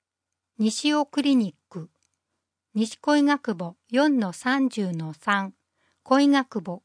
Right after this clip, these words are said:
クリニックビル二階。電話三二零の五五八零。山口医院。戸倉二の十一の五十五。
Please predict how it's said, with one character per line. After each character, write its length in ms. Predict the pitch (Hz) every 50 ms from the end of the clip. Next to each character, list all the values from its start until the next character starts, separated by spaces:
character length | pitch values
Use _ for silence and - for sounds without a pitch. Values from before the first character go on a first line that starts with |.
| _
ク 120 | _ - 226
リ 140 | 247 277 277
ニ 120 | 285 285
ッ 60 | 277 _
ク 180 | _ - 262 254
ビ 180 | 214 254 240 202
ル 160 | 190 180 190 185
二 140 | 175 180
階。 480 | - _ - 214 202 190 196 190 180 214 _ _ _ _ _ _ _ _ _ _ _ _ _ _ _ _ -
電 280 | - 226 226 233 233 220
話 200 | 220 214 214 - _ _ _
三 460 | _ - - 254 262 277 294 294 294 294
二 340 | 302 294 269 226 196 185
零 300 | 180 220 233 233 220 208
の 260 | 180 175 170 165 180 _ _ _ _ _ _ _
五 300 | - 226 247 269 285 269
五 300 | - - 277 269 226 185
八 460 | - - - 196 - - - 254 240
零。 320 | 226 240 226 196 175 185 _ _ _ _ _ _ _ _ _ _ _ _ _ _ _ _ _ _ _ _ _
山 380 | - 202 202 226 262 277 285 269
口 440 | 294 285 277 - - 277 277 285 - 269
医 300 | 262 262 247 220 202 185
院。 240 | 175 160 151 160 202 _ _ _ _ _ _ _ _ _ _ _ _ _ _ _ _ _ _ _
戸 120 | - 294 285
倉 340 | - 277 233 214 185 175 180 - _ _ -
二 140 | 247 285
の 220 | 277 262 220 185 165
十 280 | 151 170 233 262 269
一 340 | 277 277 - - - 262 254
の 200 | 226 196 175 185 _ _
五 160 | - 185 170
十 300 | 156 - 247 233 226 226
五。 340 | 214 - 233 208 196 -